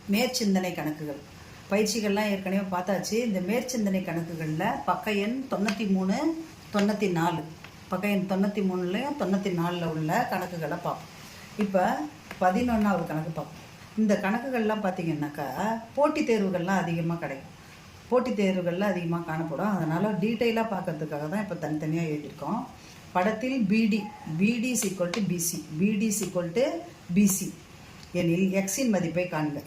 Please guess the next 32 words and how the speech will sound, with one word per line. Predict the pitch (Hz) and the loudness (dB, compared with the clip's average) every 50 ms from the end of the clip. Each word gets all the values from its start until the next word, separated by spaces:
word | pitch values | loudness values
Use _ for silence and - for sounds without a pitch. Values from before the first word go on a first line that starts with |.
| 190 208 | 0 0
இது | 214 240 240 208 | 2 2 2 4
ரெண்டு | 202 196 208 240 262 226 214 | 4 4 2 2 2 2 0
ஈக்குவல்னு | 226 214 - 220 208 214 208 202 | 0 0 0 0 0 0 0 0
சொல்லிட்டாங்க. | 196 170 170 165 160 151 143 135 127 - - - - - - - - - | -2 -2 -2 -2 -2 -4 -4 -4 -8 -12 -16 -18 -18 -20 -20 -20 -8 -2
அதனால | - 180 185 185 196 208 226 262 294 - - | 0 0 2 4 4 4 4 2 2 2 0
பக்கங்கள் | 185 185 - 240 240 233 233 226 202 190 | 0 2 0 0 2 2 2 2 4 2
இரண்டும் | 190 190 190 190 196 202 190 - | 2 2 4 4 4 2 2 0
சமம் | - 185 190 190 190 180 | 0 2 4 4 4 4
எனில் | 180 220 262 262 - 208 | 2 0 -2 -2 0 2
கோணங்களும் | 196 202 226 233 233 220 208 175 202 247 233 - | 4 4 4 4 2 2 2 2 2 2 0 -2
சமம். | - 160 156 156 - - - - - - - - - - - 165 | -2 -2 -2 -4 -4 -6 -12 -16 -18 -20 -20 -20 -16 -4 -2 0
அதனால் | 185 185 185 196 214 208 196 | 2 2 4 2 4 4 2
ஏற்படும் | 196 185 - 180 190 233 269 302 302 - | 2 2 0 0 0 2 2 2 2 4
கோணங்களும் | 202 185 196 196 190 175 165 175 196 190 - | 4 4 4 4 4 2 2 2 0 0 0
சமம். | - 151 151 151 151 - - - - - - - - - | -2 -2 -4 -4 -4 -8 -12 -18 -20 -20 -20 -8 -6 -6
அப்போ | 180 175 170 160 175 208 247 285 294 - - - - - - - | -4 -2 0 0 2 2 2 0 -2 -6 -10 -16 -20 -10 -2 2
நம்ம | 202 202 208 214 | 4 6 6 6
என்னது, | 220 220 214 180 175 180 | 4 4 2 2 2 0
இது | 175 180 190 180 175 | 2 2 2 2 4
என்ன | 170 196 226 185 - - 190 | 4 4 4 4 2 2 2
கோணமோ | 180 202 208 202 185 160 156 165 208 254 285 - - - | 2 4 4 4 4 2 2 2 0 0 -2 -4 -6 -4
அதே | 170 175 196 214 226 220 - | 0 2 4 4 4 2 2
கோணம் | 208 190 180 175 170 180 | 2 2 2 0 0 0
தான் | 202 240 269 240 | 0 0 2 2
இங்க | 202 180 170 165 170 | 0 0 2 2 2
டி | 220 233 220 196 | 4 4 4 4
என்ற | 170 156 156 165 170 165 | 2 0 -2 -4 -4 -4
கோணமும் | - 165 151 151 151 156 151 147 | -2 -2 0 0 0 0 -2 -2
வரும். | - - - - - - - - - - 214 | -6 -10 -14 -16 -18 -18 -18 -18 -6 0 2
இங்க | 220 220 202 214 | 4 4 4 4
பாத்தீங்கன்னா | 214 208 226 220 220 226 254 269 302 339 339 - - 202 | 4 2 2 2 2 2 4 4 2 2 0 0 2 2
ஒரு | 214 202 190 | 4 4 6